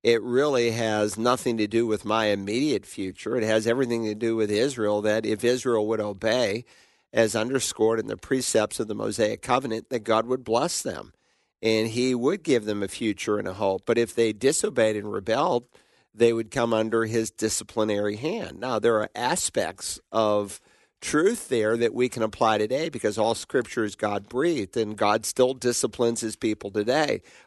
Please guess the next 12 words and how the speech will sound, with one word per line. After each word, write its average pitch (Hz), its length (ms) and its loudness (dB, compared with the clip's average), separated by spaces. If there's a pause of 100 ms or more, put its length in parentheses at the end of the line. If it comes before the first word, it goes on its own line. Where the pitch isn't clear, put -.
But 107 160 2
there 147 240 4
he 131 160 -2
was 113 160 0
dealing 117 340 2
with 110 180 -2
an 110 100 -2
entire 104 520 2
nation. 104 580 -4 (640)
And 107 220 0
so, 110 560 2 (180)
um, 104 520 -2